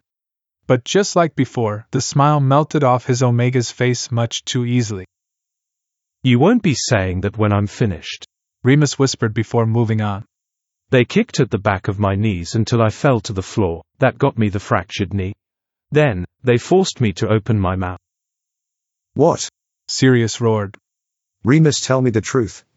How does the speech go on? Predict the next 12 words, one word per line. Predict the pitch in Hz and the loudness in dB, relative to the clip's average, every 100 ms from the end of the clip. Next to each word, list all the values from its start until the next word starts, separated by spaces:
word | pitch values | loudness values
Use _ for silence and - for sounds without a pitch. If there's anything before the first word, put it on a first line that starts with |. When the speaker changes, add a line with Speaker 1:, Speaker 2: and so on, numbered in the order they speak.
| _ | _
Speaker 3:
did | 127 139 | 0 0
they?" | 107 78 - _ _ _ _ _ _ _ _ _ _ _ | 0 -4 -12 _ _ _ _ _ _ _ _ _ _ _
Speaker 2:
"No." | 147 175 87 85 _ _ _ | 2 2 0 -6 _ _ _
Speaker 1:
Remus | 127 165 202 - | 0 2 2 -2
quickly | - 185 - 151 | -2 -2 0 -2
cut | - 139 | 0 0
in | 131 | 0
before | 113 113 - 123 | 0 -2 2 2
the | 123 | 2
situation | 110 123 - 127 117 - 113 | -2 -4 -2 0 0 -2 -4
could | - 117 | -2 -2
escalate. | 117 - 104 95 | -4 -4 -8 -8